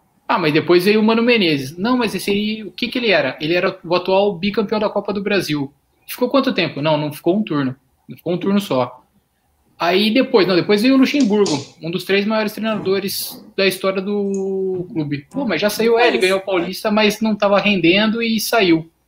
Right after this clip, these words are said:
Ah, tá. E eu vou ter que sair daqui, onde eu sou rei, tô com a vida ganha pra ganhar o dobro e pra lá e depois daqui três meses não ter o que fazer? Quem hoje confia na diretoria do Palmeiras?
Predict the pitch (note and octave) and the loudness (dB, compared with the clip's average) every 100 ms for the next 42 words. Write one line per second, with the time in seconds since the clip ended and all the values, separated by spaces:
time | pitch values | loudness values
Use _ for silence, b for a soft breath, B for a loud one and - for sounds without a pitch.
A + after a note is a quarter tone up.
0 | _ _ _ _ _ _ _ D3+ D3+ E3+ | _ _ _ _ _ _ _ -4 0 2
1 | F3+ F3+ F3 - - E3 C3+ - - - | 0 0 -2 -2 0 0 0 -6 -20 -20
2 | _ _ _ _ _ _ _ _ C3+ D#3 | _ _ _ _ _ _ _ _ 2 2
3 | F3 F#3+ F#3 - F#3+ F#3 E3+ E3+ D#3+ D#3+ | 2 0 -2 -2 0 0 0 -2 0 -2
4 | D#3+ D#3+ D3 D#3+ E3+ E3 D3 D#3+ D#3 C#3 | 0 0 2 0 0 -2 -2 0 0 0
5 | D#3 E3 - D3+ D3+ C#3+ C#3+ C#3 E3+ E3+ | -2 -2 -2 -2 0 0 0 0 0 0
6 | E3 C#3+ C3+ D#3 D3+ D#3 C#3 - _ C#3+ | -2 -2 0 -2 -2 -4 -4 -10 _ -6
7 | C#3 C#3+ D#3 D3 D3 C#3 C3+ C3+ - A#2+ | -4 -4 -2 -2 -4 -6 -6 -8 -6 -2
8 | G3 B3+ - _ _ _ _ _ _ _ | 0 -2 -6 _ _ _ _ _ _ _
9 | _ _ - G#3+ D4+ C4+ A#3 B3 - E3 | _ _ -4 0 4 4 2 -2 -4 -6
10 | - F#3 F3 D#3+ D#3 D#3+ D3 C#3 C#3+ C3 | -2 -2 -2 -4 -4 -6 -8 -6 -6 -6
11 | B2 A#2 - - | -6 -8 -14 -14